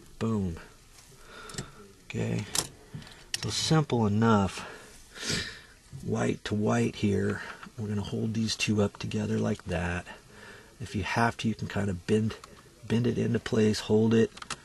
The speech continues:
get your yellow wire nut. I'm gonna put that on there. Okay, so far so good.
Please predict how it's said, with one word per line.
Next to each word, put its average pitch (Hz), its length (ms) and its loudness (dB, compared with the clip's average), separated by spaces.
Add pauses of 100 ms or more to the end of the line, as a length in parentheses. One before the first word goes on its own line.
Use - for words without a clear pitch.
(220)
get - 160 -6
your 92 200 -4
yellow 104 320 4
wire 101 420 8
nut. 101 300 2
I'm - 760 -20
gonna - 120 -4
put - 300 -4
that 95 260 -2
on 92 260 -2
there. 82 320 -10 (1600)
Okay, 113 380 -2 (460)
so 123 280 -2
far 127 260 4
so 127 240 -2
good. 143 400 4